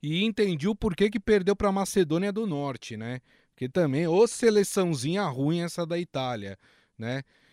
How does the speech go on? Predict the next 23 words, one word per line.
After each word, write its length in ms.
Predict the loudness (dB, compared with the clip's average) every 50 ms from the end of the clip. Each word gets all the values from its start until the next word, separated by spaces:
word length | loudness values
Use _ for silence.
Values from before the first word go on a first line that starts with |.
| _ _ -8
Mas, 440 | -2 2 2 4 4 4 2 0 -2
se 140 | 0 0
a 80 | 0 2
gente 220 | 2 0 -2 -4
for 200 | -2 0 0 0
pensar, 380 | 2 0 -2 -2 -2 -2 -4 -6
por 240 | -2 _ 2 4 4
exemplo, 420 | 4 2 0 -2 -4 -4 -2 -2
hoje 360 | 0 2 4 4 2 2 0
na 120 | 0 -2 -2
Liga 240 | 0 0 0 -2 -2
das 200 | 0 -2 -2 -2
Nações, 420 | -2 -4 -2 0 0 2 2 2
nós 220 | 2 0 0 0
temos 280 | 2 0 2 2 0 -2
um 80 | -4 -6 -8 _ 2
Portugal 540 | 2 2 2 4 2 2 4 6 4 4 4
e 60 | 2
Espanha, 680 | -2 -4 -2 0 2 2 2 0 -2 -4 -8 -10 -16 _ _ _ _ _ _ _ _ _
que 80 | -14 -8
seriam 340 | -4 -2 -2 0 0 -2 -2
duas 260 | 0 0 2 2 2
excelentes 880 | 2 0 2 2 2 4 6 6 6 6 4 2 0 -4 -4 -4 -8